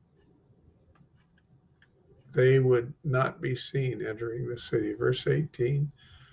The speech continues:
"A youth saw them and made it known to successful Papa. The two went quickly. They came to a man's home in Choice Men's village. A well was for him in his enclosure. They went down there.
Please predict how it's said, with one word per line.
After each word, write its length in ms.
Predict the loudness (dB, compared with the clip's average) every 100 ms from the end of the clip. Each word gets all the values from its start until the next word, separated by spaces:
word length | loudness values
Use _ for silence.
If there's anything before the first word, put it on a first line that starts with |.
| -10
"A 100 | 0
youth 300 | 2 6 4
saw 300 | 4 -2 -2
them 180 | 0 0
and 180 | -2 0
made 200 | 2 2
it 160 | 2 -2
known 220 | -2 -2
to 60 |
successful 680 | -4 -10 -6 -2 -2 -4 -8
Papa. 480 | -6 -6 -8 -8 -20 _ _ -20 _ -18 -12
The 120 | -4 -4
two 580 | 4 8 8 8 2 _ _ _ _ -2
went 300 | 2 2 0
quickly. 580 | 2 2 2 -4 -4 -10 _ _ _ _ _ -2
They 140 | -2
came 360 | 2 4 6 4
to 120 | 2
a 40 | 0
man's 400 | 2 0 0 0
home 300 | 0 2 0
in 120 | -4
Choice 420 | -4 0 0 0 -4
Men's 280 | -4 -4
village. 560 | -4 -2 0 -2 -8 -16 _ _ _ _ _ _ 2
A 140 | 6
well 420 | 6 6 6 4
was 220 | 2 -2 -4
for 320 | -4 -2 0
him 360 | 0 0 -2 -4
in 140 | -4
his 240 | -2 -4 -4
enclosure. 760 | -6 -2 2 2 2 -2 -4
They 160 | 0 2
went 320 | 2 -2 -2
down 380 | 0 2 2 0
there. 300 | -4 -10